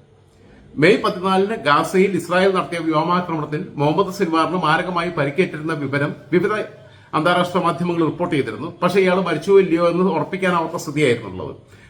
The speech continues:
പക്ഷേ ഇയാൾ മരിച്ചു എന്ന് കൺഫേം ചെയ്തിരിക്കുന്നു. അങ്ങനെ മരിക്കാൻ പാടില്ല, ഇവരൊക്കെ നരകിച്ച് ചാവണം.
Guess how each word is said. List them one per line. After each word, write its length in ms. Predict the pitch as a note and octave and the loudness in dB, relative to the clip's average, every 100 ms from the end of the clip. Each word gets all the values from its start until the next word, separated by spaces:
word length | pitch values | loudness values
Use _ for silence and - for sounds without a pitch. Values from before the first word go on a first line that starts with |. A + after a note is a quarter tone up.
| - | -2
പക്ഷേ 180 | D#3+ C#4 | 0 2
ഇയാൾ 400 | F#3+ E3+ D#3+ D#3+ | 2 4 2 2
മരിച്ചു 340 | D#3+ C#3 - C4 - | 0 -2 -4 -10 -4
എന്ന് 220 | C#3+ E3 - | -2 -2 0
കൺഫേം 300 | D3 C3+ F3 | -2 0 -2
ചെയ്തിരിക്കുന്നു. 520 | D3 A#2+ A#2+ B2 - | -2 -4 -6 -8 -8
അങ്ങനെ 200 | - C3+ | -6 -4
മരിക്കാൻ 340 | A#3+ F#3+ G#3 B3 | -2 -2 0 2
പാടില്ല, 340 | A3+ A3 G3 | 2 2 0
ഇവരൊക്കെ 220 | D3+ D3+ | 0 0
നരകിച്ച് 400 | - D#3 D#3+ - | 0 0 -2 0
ചാവണം. 380 | G3+ F#3 F3+ G#2+ | 2 4 2 -2